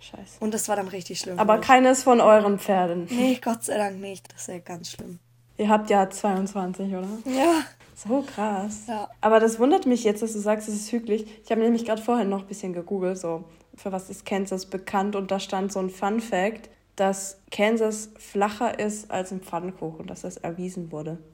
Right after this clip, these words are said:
Speaker 2: Okay, das schmerzt ein bisschen.
Speaker 1: Anscheinend.
Speaker 2: <laughs> Ja, also es ist schon flach, aber die Straßen sind halt, keine Ahnung, so zwanzig Meter hoch, zwanzig Meter runter, so vom Prinzip.
Speaker 1: Ja. Also da stand halt, ich kann's mal vorlesen,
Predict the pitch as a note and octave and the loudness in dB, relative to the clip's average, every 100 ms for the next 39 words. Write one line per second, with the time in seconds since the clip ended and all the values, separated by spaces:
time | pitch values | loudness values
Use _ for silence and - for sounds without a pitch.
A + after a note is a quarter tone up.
0 | _ - - - - - A#3+ A3 - A#3 | _ -14 -10 -10 -10 -12 -10 -10 -12 -10
1 | G3+ G3+ C4 B3+ - C#4 C#4+ - A3 A#3 | -8 -8 -6 -6 -4 -6 -6 2 6 6
2 | A3+ - G#3+ G#3+ G#3+ F#3+ F3 - - - | 4 6 8 8 6 4 2 0 -10 -18
3 | - B3 A#3+ A#3+ A#3+ - - _ - C4 | -10 0 6 6 6 0 -6 _ 6 6
4 | C4+ C#4 - B3+ A#3 - C#4+ - A3+ A3 | 6 2 0 0 2 0 -2 0 -2 -4
5 | - A#3+ C#4+ - - G#3 G#3 G3+ - - | -2 0 0 -4 -4 -4 -4 -6 -8 -6
6 | A#3 B3 G#3 F3 F3+ F3+ F3+ - - F#3 | -6 -6 -8 -10 -12 -10 -12 -14 -14 -12
7 | F3+ F3+ F3+ F#3 _ _ - F#3+ - G3+ | -10 -12 -12 -16 _ _ -14 -12 -6 -8
8 | G3 F3+ G3+ F#3+ F#3+ F#3 G3 - G3 F3+ | -8 -10 -10 -10 -8 -8 -10 -12 -14 -14
9 | G3+ F#3 F#3+ G3 G3 F3+ F3 - F3+ E3+ | -16 -14 -14 -12 -12 -12 -14 -16 -18 -16
10 | - - F#3 - _ - G#3 F3+ - - | -18 -16 -18 -18 _ -6 -4 -4 -8 -20
11 | - - A3 A#3+ B3 C4 D4+ D#4+ A3 C#4+ | -6 2 8 8 6 4 4 6 6 4
12 | - - B3 C#4 B3 A#3 A#3+ A#3 G3 F#3+ | 2 2 2 4 2 2 2 4 2 2
13 | G#3+ D#4+ | 0 -2